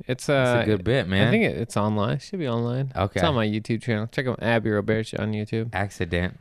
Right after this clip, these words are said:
Speaker 1: Should be somewhere, yeah.
Speaker 2: No, I know you can drive, but isn't your insurance just stupid?
Speaker 1: Yeah, it's crazy high, but I don't know.
Speaker 2: It's all right. You'll
Speaker 1: So I gotta get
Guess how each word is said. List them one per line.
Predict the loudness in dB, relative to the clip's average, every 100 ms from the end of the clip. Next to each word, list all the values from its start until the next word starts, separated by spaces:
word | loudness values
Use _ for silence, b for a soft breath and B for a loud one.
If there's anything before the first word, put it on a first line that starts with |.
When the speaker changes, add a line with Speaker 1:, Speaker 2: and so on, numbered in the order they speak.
| -8
Speaker 1:
Should | -2 0
be |
somewhere, | 0 0 0 2 2
yeah. | 2 2 0 B B B B _ _ _ -20 -20 -20 _ _ -20 -10
Speaker 2:
No, | -2 2
I | 2
know | 2
you | 0
can | 0 0
drive, | 2 2 2
but | 0
isn't | 0 0 0
your | 0
insurance | -2 -4 -2 -2 -4
just | -12 -12
stupid? | -12 -10 -8 -8 -8
Speaker 1:
Yeah, | 0 0
it's | 0 -4
crazy | -4 -4 -4 -8
high, | -6 -6 -10 -12 -6
but | -4 -6 -12 _ -12
I |
don't | -10
know. | -8 -10
Speaker 2:
It's | -4
all | 0
right. | 0 0
You'll | 0 0 -2
Speaker 1:
So | 0
I | 2
gotta | 2 0
get | -2